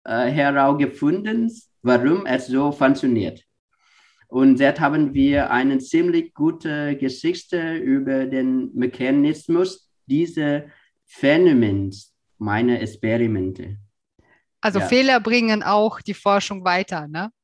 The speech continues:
Speaker 1: Das eigentlich war nicht Fehler.
Speaker 2: Also das war kein Fehler.
Speaker 1: Un-, unerwartet, irgendwie nicht, aber
Speaker 2: Ja.
Speaker 1: Überraschung. Dann set-,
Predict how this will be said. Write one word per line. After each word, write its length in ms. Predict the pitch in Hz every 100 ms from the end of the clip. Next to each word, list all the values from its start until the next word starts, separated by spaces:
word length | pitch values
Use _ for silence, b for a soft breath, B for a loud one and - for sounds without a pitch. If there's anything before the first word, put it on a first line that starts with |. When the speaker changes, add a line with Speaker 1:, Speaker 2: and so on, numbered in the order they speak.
| _ - -
Speaker 1:
Das 440 | 147 175 - - _ _ -
eigentlich 480 | 151 196 226 220 180
war 120 | 180
nicht 280 | 185 - _
Fehler. 380 | 147 156 208
Speaker 2:
Also 200 | 233 269
das 160 | 240 226
war 120 | -
kein 200 | - 190
Fehler. 340 | - 190 156 160 -
Speaker 1:
Un-, 400 | 165 180 185 185
unerwartet, 800 | 170 185 170 151 165 214 214 -
irgendwie 360 | 143 160 208 214
nicht, 300 | 208 233 - -
aber 380 | 147 180 180
Speaker 2:
Ja. 260 | 233 202 269 - _
Speaker 1:
Überraschung. 800 | 185 226 190 170 - 107 113 - -
Dann 340 | 127 139 147
set-, 320 | 139 147 -